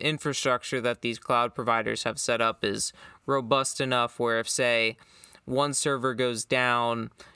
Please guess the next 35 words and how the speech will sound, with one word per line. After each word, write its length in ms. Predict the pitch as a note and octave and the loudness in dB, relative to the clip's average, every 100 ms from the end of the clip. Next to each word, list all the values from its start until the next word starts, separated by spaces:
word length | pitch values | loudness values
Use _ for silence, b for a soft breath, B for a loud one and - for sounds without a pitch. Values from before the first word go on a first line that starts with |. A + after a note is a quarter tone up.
| B | B
your 140 | B2+ B2+ | -4 0
stuff's 320 | - B2 - | 2 0 0
still 220 | - C3 | -2 0
gonna 160 | B2 A#2+ | 0 0
be 160 | A#2 | -2
fine 400 | - A#2 A2+ A2+ | 2 2 2 0
because 260 | A2 A#2+ A2+ | -2 -2 -2
it'll 160 | A2+ | -2
just 340 | G#2+ G#2 - - | -2 -4 -4 -4
be 100 | C3 | -2
migrated 600 | A#2+ A2+ A2+ A2 A2 A2 | 2 2 2 -2 -2 -2
over 240 | A2 A2 G#2+ | -2 -2 -2
to 140 | A2 | -2
a 60 | G#2+ | -2
different 360 | A2+ A2+ G2 | -4 -4 -4
server 340 | - A2+ A2+ A2 | -4 -2 -2 -4
that's 240 | G#2 - | -4 -2
up 180 | A2+ - | -4 -4
and 140 | G#2+ | -4
running. 360 | G2+ G2+ - - | -2 -2 -4 -6
So 140 | - | -2
you 60 | A#2+ | 0
don't 180 | A#2 A#2 | 0 0
really 220 | B2 A#2+ | 0 0
have 140 | C3 | -2
to 100 | A#2 | -6
worry 540 | A2+ A2+ A2 A2 A2+ _ B B B - | -4 -2 0 -2 -4 _ B B B -4
about, 540 | A2+ A2 G#2+ G#2 - _ - | 0 2 2 0 -4 _ -2
um, 520 | A2+ G#2+ - G#2 - - - - | 0 2 -2 -4 -12 -16 -12 -8
y-, 140 | A#2 - | -8 -8
you 140 | F3 | -4
know, 140 | B2 A2+ | -2 0
anything 420 | A#2 A2 A#2+ A2+ | -2 -2 -2 -2
with 160 | A2 A2+ | -4 -4
your, 300 | A2 G#2+ | -2 -2